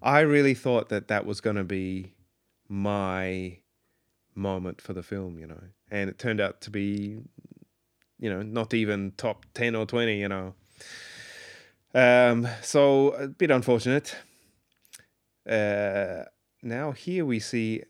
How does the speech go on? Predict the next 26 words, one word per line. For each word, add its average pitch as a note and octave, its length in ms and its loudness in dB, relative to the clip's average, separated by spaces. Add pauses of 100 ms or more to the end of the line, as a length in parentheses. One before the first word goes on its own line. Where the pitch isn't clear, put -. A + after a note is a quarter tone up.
(360)
Leia's A#2 600 -2
saber, C3 720 -2 (240)
which - 180 -20
is G2 120 -16
wrapped A2 300 -8
in G#2+ 80 -10
a G#2 60 -6
nice, G#2 480 -8
um, F#2+ 400 -6 (1120)
what's - 160 -20
that B2 180 -14
thing G2 200 -10
called? F2 360 -12 (3000)
I B2 40 -10
used A#2+ 160 -14
to A2+ 60 -6
wash G#2 240 -10
cars C3 440 -8
with F#2 140 -10
things G2 280 -12
like F2+ 200 -14
that. - 240 -16 (200)
Anyway, G2+ 380 -2 (720)
um, A2+ 560 2 (1040)
we B2+ 100 -4
see C3+ 220 2